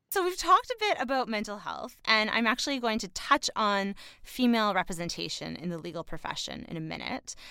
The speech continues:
And I understand you'll be exploring these issues in depth in your own podcast. But what are your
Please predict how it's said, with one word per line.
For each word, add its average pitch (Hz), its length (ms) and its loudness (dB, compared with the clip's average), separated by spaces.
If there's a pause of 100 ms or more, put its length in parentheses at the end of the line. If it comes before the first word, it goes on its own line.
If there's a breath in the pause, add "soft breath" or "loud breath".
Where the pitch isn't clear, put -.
(140)
And 226 160 2
I 220 160 2
understand 226 640 2
you'll 214 140 -2
be 190 120 -6
exploring 185 520 -4
these 180 180 -4
issues 170 460 -4
in 180 160 -2
depth - 640 0
in 185 80 -2
your 175 180 -4
own 180 160 -4
podcast. - 720 -6 (520 loud breath)
But 277 300 2
what 311 180 0
are 427 40 0
your 480 220 2